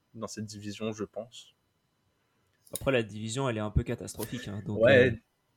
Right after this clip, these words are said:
Speaker 1: Ouais, devant, c'est à trois trois, euh, chez les Bucks et,
Speaker 2: Ouais.
Speaker 1: et, et les Falcons, mais, euh, pff, ouais, j'ai, j'ai l'impression que, euh, que cette équipe, elle est quand même limitée. C'est bizarre, hein. J'avais l'impression qu'ils avaient le match en main et qu'ils se sont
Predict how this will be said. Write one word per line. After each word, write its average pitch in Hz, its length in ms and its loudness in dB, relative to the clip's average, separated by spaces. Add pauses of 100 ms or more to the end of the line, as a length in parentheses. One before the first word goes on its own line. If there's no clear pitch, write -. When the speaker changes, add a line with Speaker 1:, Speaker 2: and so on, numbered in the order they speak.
(140)
Speaker 1:
Ouais, 156 280 8
devant, 131 300 4
c'est 139 140 2
à 113 80 10
trois 123 280 4
trois, 135 300 8
euh, 113 180 6
chez - 160 -2
les 110 100 4
Bucks 120 320 2
et, 101 240 0
Speaker 2:
Ouais. 107 240 -6
Speaker 1:
et, 123 60 2
et 117 40 4
les 110 80 4
Falcons, 123 400 2 (160)
mais, 104 260 2
euh, 95 360 2
pff, - 720 -16
ouais, 104 280 4
j'ai, 104 220 -6
j'ai 113 160 -2
l'impression 127 540 0
que, 135 160 -4
euh, 98 420 2 (960)
que 120 100 -2
cette 120 240 -2
équipe, 120 300 -2
elle 107 100 4
est 110 60 -2
quand 120 140 0
même 110 240 2
limitée. 120 760 -2 (800)
C'est - 140 0
bizarre, 143 320 6
hein. 123 240 0
J'avais 123 240 4
l'impression 127 320 2
qu'ils 139 140 2
avaient 113 140 4
le 107 60 2
match 139 320 2
en 139 80 2
main 135 240 2
et 131 60 0
qu'ils 120 160 -10
se - 120 -10
sont - 160 -10